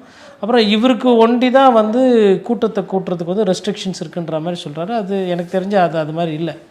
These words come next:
இப்போ கியூ ஆர் கோடு போட்டு தான் ஆளை விடுறாங்க. ஐயாயிரன்றது இன்னும் ஒரு பத்தாயிரம் பேர் கூட சேர்க்கலாங்க, ஒண்ணும் பிரச்சனை கிடையாது. அவருக்கே பயம் நினைக்கிறேன் நான். இப்ப இதே கோபிச்செட்டிப்பாளையத்துல இ பி எஸ் வந்து பதினெட்டாயிரம் பேர், இருபதாயிரம் பேர் கூட்டிலாம் கூட்டம் போட்டாங்க.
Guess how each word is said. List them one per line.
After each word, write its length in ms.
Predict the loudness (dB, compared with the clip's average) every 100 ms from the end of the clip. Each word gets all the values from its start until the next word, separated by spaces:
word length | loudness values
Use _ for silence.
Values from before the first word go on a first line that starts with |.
| _
இப்போ 500 | -10 -2 0 0 -2
கியூ 220 | 0 4
ஆர் 140 | 4 6
கோடு 200 | 2 4
போட்டு 240 | 2 2
தான் 160 | 4 4
ஆளை 220 | 4 2
விடுறாங்க. 420 | 2 -2 -2 -8 -12 _ _
ஐயாயிரன்றது 1120 | -10 -2 4 6 6 4 2 2 2 2 0 -6
இன்னும் 240 | -6 2 4
ஒரு 140 | 4
பத்தாயிரம் 400 | 0 4 4 4
பேர் 120 | 2
கூட 140 | 2 2 2
சேர்க்கலாங்க, 480 | 0 0 -6 -8 -16 -20 -12
ஒண்ணும் 260 | -6 -4
பிரச்சனை 340 | -4 -2 0 0
கிடையாது. 320 | -2 -6 -8 -20 _ _
அவருக்கே 520 | 0 2 2 0 0 2
பயம் 320 | 2 2 0
நினைக்கிறேன் 380 | -4 -8 -10 -12
நான். 140 | -16 -20 _ _ _
இப்ப 140 | -16
இதே 460 | -14 -4 0 2 2
கோபிச்செட்டிப்பாளையத்துல 1200 | 2 0 2 0 4 4 4 0 2 4 6 4 2
இ 180 | -2 -2
பி 100 | 0
எஸ் 100 | 0
வந்து 220 | -2 -2
பதினெட்டாயிரம் 500 | -2 0 2 2 0
பேர், 240 | 0 0 2
இருபதாயிரம் 340 | 4 4 2
பேர் 160 | 0 -2
கூட்டிலாம் 380 | -4 -2 -2 -2
கூட்டம் 340 | -4 -4 -6
போட்டாங்க. 200 | -8 -10